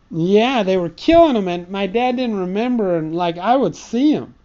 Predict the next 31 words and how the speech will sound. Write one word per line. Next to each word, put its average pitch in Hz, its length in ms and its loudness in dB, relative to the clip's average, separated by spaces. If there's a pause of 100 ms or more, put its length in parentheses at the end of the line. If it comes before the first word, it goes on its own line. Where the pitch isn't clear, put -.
(540)
And 175 100 -4
they 202 120 2
were 190 100 0
hunting 240 400 -2
in 151 160 -2
packs. 202 840 -8 (340)
And 190 160 -2
these 262 220 2
are 175 260 -4
kittens, 214 720 -4
dude. 156 480 -4 (380)
These 247 240 -2
are 285 100 2
not 240 320 -2
even 233 240 0
that 196 220 -6
old 202 400 -2
kittens. 196 720 -4 (400)
And 185 120 -4
you 196 120 0
would 185 100 -2
see 247 340 -4
'em 202 180 0
dragging. 165 840 -4
You'd 160 160 -4
see, 214 160 -2
like, 170 320 -2
three 202 520 -2
cats, 190 800 -6
little 175 220 -2
kittens, 170 580 -4